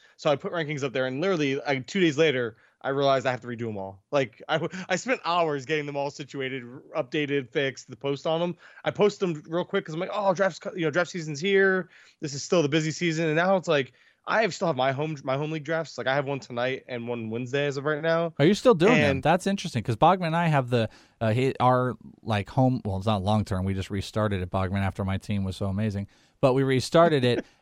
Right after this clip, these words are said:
Speaker 2: And, like, our draft is just postponed until we have some type of insight. So that's actually really intriguing to hear that you're, you guys are keeping.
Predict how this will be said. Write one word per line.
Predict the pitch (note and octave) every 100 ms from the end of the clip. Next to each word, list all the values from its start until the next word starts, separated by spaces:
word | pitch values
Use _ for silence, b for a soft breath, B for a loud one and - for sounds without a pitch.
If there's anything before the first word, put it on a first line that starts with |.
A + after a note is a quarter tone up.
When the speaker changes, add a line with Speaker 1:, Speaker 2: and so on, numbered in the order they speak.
| _
Speaker 2:
And, | C#3 C#3 C3 B2 A#2 - -
like, | B2+ A2+ - - - -
our | B2
draft | F3+ C#3 A#2+
is | A#2
just | G#2+ G#2
postponed | B2 G#2+ - A#2 A2 G2+
until | G2 - A2+ G2+
we | G2+
have | G#2 G2
some | - G2
type | G2 F2+
of | G#2
insight. | B2 G2+ E2+
So | C3
that's | C#3+ E3
actually | E3+ - B2
really | B2+ A#2+
intriguing | A2 B2+ A#2 G#2+
to | G2+
hear | F#2+ G#2
that | F#2+ G2
you're, | G2+ G#2+ G#2
you | G#2+
guys | A2 G#2
are | F#2
keeping. | - B2 - -